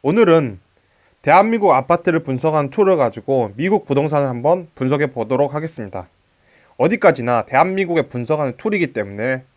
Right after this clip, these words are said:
기본적으로 미국 부동산에 어울릴지는 잘 모르겠습니다. 어, 하지만 이번 영상은 기본적으로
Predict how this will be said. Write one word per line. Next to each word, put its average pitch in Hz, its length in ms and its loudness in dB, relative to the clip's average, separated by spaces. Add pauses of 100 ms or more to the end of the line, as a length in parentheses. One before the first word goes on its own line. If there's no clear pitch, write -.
(720)
기본적으로 139 460 -2
미국 135 340 -6
부동산에 123 640 -6
어울릴지는 135 760 -2
잘 - 160 -6
모르겠습니다. 113 720 -4 (540)
어, 110 260 -4
하지만 143 540 -2
이번 151 220 0
영상은 127 440 -2
기본적으로 139 760 0